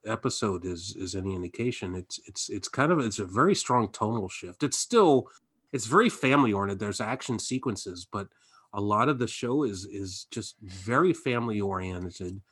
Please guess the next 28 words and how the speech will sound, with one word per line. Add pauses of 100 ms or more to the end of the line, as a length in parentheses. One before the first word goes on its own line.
(400)
very,
um, (360)
very
reflective. (720)
And,
uh,
but
not,
not
i-,
in
a
negative
way,
not
in
an
emo
way.
It's
not
an
emo
show.
I
mean,
there's (100)
emotional